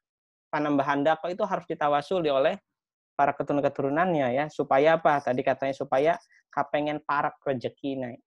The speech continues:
ya, supaya rezekinya nanti dekat ya. Ing saban-saban Jumat, minimal setiap Jumat ya didoakan, ziarahi kuburannya ya.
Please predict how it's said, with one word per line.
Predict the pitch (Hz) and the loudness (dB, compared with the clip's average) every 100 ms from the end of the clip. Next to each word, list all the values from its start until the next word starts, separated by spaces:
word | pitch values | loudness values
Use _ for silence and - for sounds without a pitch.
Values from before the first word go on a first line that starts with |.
| - | -6
ya, | 135 139 | -2 -2
supaya | - 131 123 127 135 - | -4 -2 0 2 0 -2
rezekinya | - 127 123 - 123 135 131 | -2 0 -2 -4 -4 -2 -4
nanti | 123 165 220 _ _ _ _ | -4 -6 -6 _ _ _ _
dekat | 127 123 131 120 - 131 | -6 -2 -2 -2 -2 -2
ya. | 180 - _ _ _ - | -2 -6 _ _ _ 0
Ing | 175 165 | 0 0
saban-saban | 170 151 147 143 143 135 139 127 | 0 0 0 -2 -2 0 0 0
Jumat, | 131 139 127 - | -4 -6 -8 -4
minimal | 160 165 160 165 | -2 0 0 0
setiap | 160 - 147 131 | -2 0 0 4
Jumat | 147 147 160 - | 2 2 0 4
ya | 151 | 2
didoakan, | 143 131 131 131 127 - 135 131 127 123 120 113 | 4 2 2 2 0 0 2 2 2 0 -4 -6
ziarahi | 131 135 123 120 117 - 123 | 0 2 2 -2 -6 -8 -8
kuburannya | 123 120 113 110 107 107 104 107 | -6 -4 -4 -4 -6 -10 -10 -10
ya. | 127 | -12